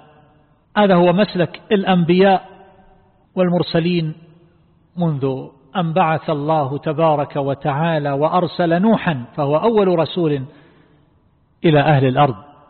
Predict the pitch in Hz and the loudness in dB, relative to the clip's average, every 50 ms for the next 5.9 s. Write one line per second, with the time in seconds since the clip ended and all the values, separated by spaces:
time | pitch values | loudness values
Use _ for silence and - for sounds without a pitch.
0 | _ _ _ _ _ _ _ _ _ _ _ _ _ - 202 165 151 127 - - | _ _ _ _ _ _ _ _ _ _ _ _ _ -2 0 0 -2 -2 -4 -6
1 | 143 - - 170 151 139 120 120 120 110 120 - _ _ _ - 160 - - - | -6 -4 -4 -6 -4 -6 -6 -8 -8 -10 -12 -16 _ _ _ -16 -16 -12 -8 -8
2 | 151 135 127 123 - - - 143 127 127 135 135 117 123 120 120 127 135 127 110 | -8 -6 -8 -10 -10 -8 -8 -8 -6 -4 -4 -4 -4 -4 -6 -6 -6 -6 -8 -8
3 | 120 123 143 - _ _ _ _ _ _ _ _ _ _ _ _ _ _ _ - | -10 -12 -14 -16 _ _ _ _ _ _ _ _ _ _ _ _ _ _ _ -10
4 | 170 147 - - 156 127 113 107 104 98 110 - _ - - 185 156 139 135 123 | -10 -10 -8 -8 -8 -8 -8 -10 -12 -14 -18 -20 _ -14 -12 -10 -8 -8 -6 -6
5 | 117 131 127 120 110 139 139 123 120 120 131 139 117 117 127 120 123 | -6 -6 -6 -6 -6 -6 -6 -6 -8 -8 -8 -10 -10 -10 -10 -12 -14